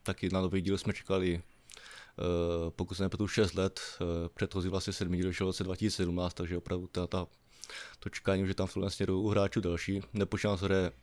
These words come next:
nepočítám vlastně se strkou sérii Forza Horizon, to přece jenom dělá jiné studio a je to ještě více arkadovější, když to opět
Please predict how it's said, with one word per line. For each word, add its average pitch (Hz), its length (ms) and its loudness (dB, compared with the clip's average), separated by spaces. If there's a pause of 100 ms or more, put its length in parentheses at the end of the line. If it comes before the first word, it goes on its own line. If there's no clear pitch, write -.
nepočítám 92 640 0 (160)
vlastně 85 380 -4 (500)
se - 120 -2
strkou 104 360 0
sérii 98 300 4
Forza 98 280 2
Horizon, 92 460 4
to - 80 -8
přece 92 240 -4
jenom 90 80 0
dělá 92 300 4 (100)
jiné 98 220 4
studio 92 360 0
a - 20 2
je 87 80 0
to 95 100 0
ještě 90 240 -2
více 98 240 0
arkadovější, 90 540 0
když 90 100 -6
to 87 140 -2
opět - 300 -6